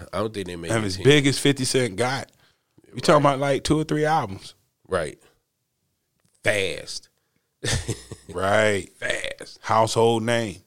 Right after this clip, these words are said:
Speaker 1: Absolutely.
Speaker 2: D M X.
Speaker 1: Fifty still sell out.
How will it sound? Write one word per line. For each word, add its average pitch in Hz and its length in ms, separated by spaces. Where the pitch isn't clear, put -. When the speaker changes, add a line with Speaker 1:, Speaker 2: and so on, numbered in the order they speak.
Speaker 1:
Absolutely. 90 720
Speaker 2:
D 113 220
M 110 120
X. - 460
Speaker 1:
Fifty 131 300
still 131 300
sell 117 240
out. 98 260